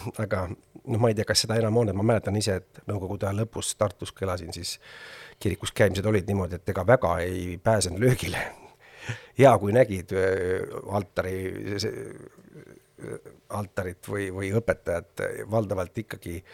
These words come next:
kuskil kuulasid kellegi selja tagant, et, ja noh, tegelikult oli seal ka hoopis teised eesmärgid, et lihtsalt tahtsid kohal olla, et see tegelikult ei olnud hästi soositud või isegi keelatud oli lausa.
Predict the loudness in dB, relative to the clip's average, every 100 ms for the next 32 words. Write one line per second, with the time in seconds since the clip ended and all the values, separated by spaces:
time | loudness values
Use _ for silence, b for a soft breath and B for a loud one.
0 | B B B B B _ -6 -4 -4 -6
1 | -10 -4 -2 -2 -4 -6 -4 -4 -2 0
2 | 0 0 -2 -2 -4 -10 _ -14 B B
3 | B -16 -2 0 0 -4 -6 -6 -2 -2
4 | -2 -4 -6 -8 -10 -12 _ _ _ -10
5 | -8 -4 -4 -4 -6 -6 -10 -12 -12 -12
6 | -8 -6 -4 -6 -4 -2 -2 -4 -6 -6
7 | -4 -4 -4 -6 -8 -10 -8 -6 -6 -6
8 | -8 -8 -4 -2 -4 -6 -12 -12 -10 -8
9 | -6 -8 -8 -6 -4 -6 -8 -10 -8 -8
10 | -8